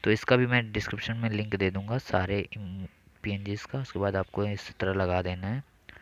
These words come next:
वह इसको भी फुल ड्यूरेशन पे कर दीजिए। आपको क्या करना है, आपको एक सॉन्ग का पीएनजी है उसको चूज़ करना है।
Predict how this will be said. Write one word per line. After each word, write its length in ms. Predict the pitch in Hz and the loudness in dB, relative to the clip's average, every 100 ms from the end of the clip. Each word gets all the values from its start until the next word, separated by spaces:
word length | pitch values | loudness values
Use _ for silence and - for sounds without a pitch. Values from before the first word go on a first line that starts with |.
| - - - | -20 -20 -4
वह 80 | 104 | -2
इसको 240 | 107 - | -2 0
भी 80 | 110 | -2
फुल 240 | 110 117 | 0 -2
ड्यूरेशन 380 | 107 104 95 113 | 0 0 0 -4
पे 80 | 104 | -6
कर 180 | - 95 | -4 -4
दीजिए। 300 | 90 95 104 123 - _ | -4 -6 -10 -12 -16 _
आपको 180 | - 120 | 2 2
क्या 200 | 117 117 | 4 2
करना 280 | 120 113 110 | 0 -2 0
है, 100 | 117 | 2
आपको 300 | 110 110 110 | 4 4 2
एक 140 | 110 | 2
सॉन्ग 420 | - - 101 107 107 | 0 0 2 2 0
का 100 | 104 | 2
पीएनजी 480 | - 101 98 - | 2 0 -4 -2
है 140 | 104 107 | 0 2
उसको 340 | 90 - - | 2 0 -2
चूज़ 240 | 101 98 - | 0 0 0
करना 300 | 95 95 95 | -6 -4 -2
है। 280 | 98 113 | 0 -2